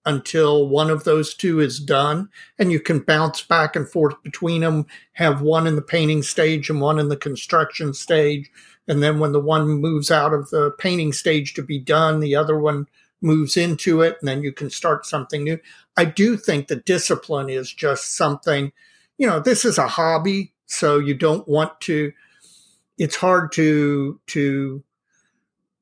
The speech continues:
impose discipline without maybe losing some of the enjoyment of the hobby. But I do think if you can find some way to do that,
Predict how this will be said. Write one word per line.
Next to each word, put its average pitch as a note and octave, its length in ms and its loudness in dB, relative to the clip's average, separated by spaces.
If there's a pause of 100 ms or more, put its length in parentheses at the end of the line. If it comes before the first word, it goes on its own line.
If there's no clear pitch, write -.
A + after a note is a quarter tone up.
(320)
impose F3+ 640 2
discipline F#3 680 0
without D#3 380 0
maybe D#3 360 2
losing D3+ 500 0
some D#3 300 0
of C3+ 140 -2
the C#3+ 160 2
enjoyment D3 640 2
of D3+ 140 0
the D3 120 0
hobby. E3 400 2
But D3+ 180 0
I C3+ 100 4
do E3+ 340 -2
think D3+ 460 -2
if - 180 -8
you C#3 100 -4
can B2+ 200 -6
find D3+ 500 0
some D3 380 0
way C#3 280 0
to C#3+ 180 -12
do D#3 300 -4
that, D#3 420 0